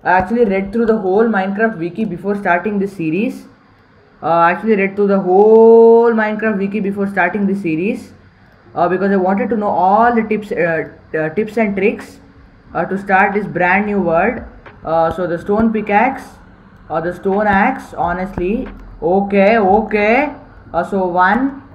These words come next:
two. I'm kind of getting like a pro. I'm becoming a pro at Minecraft. Uh, forgive me if I'm playing like a noob. Oh, there's copper! Uh, okay, I'll take the copper, I guess.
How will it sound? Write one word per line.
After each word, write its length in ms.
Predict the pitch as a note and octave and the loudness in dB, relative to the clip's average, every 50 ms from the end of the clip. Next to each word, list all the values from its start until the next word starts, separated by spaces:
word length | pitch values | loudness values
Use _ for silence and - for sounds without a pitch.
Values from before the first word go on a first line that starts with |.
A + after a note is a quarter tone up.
| - - - | -20 -12 -4
two. 460 | - G3+ G3 G#3 A#3+ C4+ C#4 C4+ - - - - - - - - - - | 0 2 2 4 2 0 -2 -6 -12 -18 -20 -20 -20 -20 -20 -20 -12 -4
I'm 440 | - E3+ F#3 G3+ A3+ C4 - - - | 0 2 2 4 2 0 -2 -4 -4
kind 220 | - A3 A3+ A3+ | -2 0 0 0
of 100 | B3+ A#3 | 0 0
getting 260 | A3 A#3 A3 B3+ B3 A#3+ | 0 -2 -2 -2 -4 -4
like 140 | B3 A#3 A#3 | -4 -4 -4
a 40 | A3 | -6
pro. 380 | - G3+ G3 G3+ G#3+ B3+ C4 | -4 0 2 4 4 4 2
I'm 240 | - - D#3+ F3+ E3+ | 0 -4 -6 -4 -4
becoming 320 | F3 F3 G#3+ A3+ B3 B3+ | -4 -4 -2 -4 -2 -4
a 40 | A#3+ | -6
pro 220 | G3+ G3 G#3 G#3+ A3 | -4 -4 -2 -2 -2
at 100 | A3 G#3 | -2 -2
Minecraft. 680 | G3+ G3 F#3+ G3+ G3+ G3 G3 G3+ A#3 C4 - - - - - - - - - - - | -2 -2 0 0 -2 0 2 0 0 0 -4 -10 -16 -20 -20 -20 -20 -20 -20 -10 -6
Uh, 80 | D3+ E3 | -6 -4
forgive 380 | D#3+ G3 F#3+ F#3 F#3+ A3+ A#3 | -2 -2 -2 0 0 0 2
me 100 | A3+ A3+ | 4 2
if 100 | A3+ A3+ | 2 2
I'm 200 | A#3 A3 G3+ G3+ | 0 -2 -2 -2
playing 260 | G3+ G3+ G3+ G#3 G#3+ G#3+ | -2 -2 -2 -2 -2 -4
like 160 | G#3+ G3+ G#3 | -6 -4 -4
a 40 | G3+ | -4
noob. 480 | F#3+ F3+ F3+ G3+ A#3+ G#3+ - - - - - - - - - - - | -4 -2 0 -2 -2 -2 -4 -10 -14 -20 -20 -20 -20 -20 -20 -6 -2
Oh, 240 | C#3+ F#3 A3+ C4 A3+ | 0 2 4 4 4
there's 220 | A3+ G3 G3+ - | 4 2 2 0
copper! 840 | - G3 G3 A#3+ C4+ C4 C4+ A#3+ A#3 B3+ D4 D#4+ - - - - - - - - - - - - | 2 4 6 6 6 6 6 8 8 8 8 6 2 -2 -8 -16 -20 -20 -20 -20 -10 -8 -4 -2
Uh, 260 | E3 F3+ F#3 F3+ F#3 | 2 4 4 4 6
okay, 440 | F#3 F#3+ G#3+ A#3+ A#3 - A3+ G#3+ A3+ | 6 6 4 4 4 2 2 4 6
I'll 200 | B3 B3 A#3+ - | 6 6 6 4
take 200 | A#3 A#3 A3+ A3+ | 2 2 2 2
the 80 | C#4 C4+ | -2 0
copper, 360 | - A#3 A3 A3+ A3+ A#3+ A#3+ | 2 2 0 2 0 0 0
I 140 | A#3 A3 G#3 | 0 0 0
guess. 640 | F3 F3+ F#3 F#3+ A3 C#4 D#4 - - - - | -2 -2 0 0 0 0 -2 -4 -10 -18 -20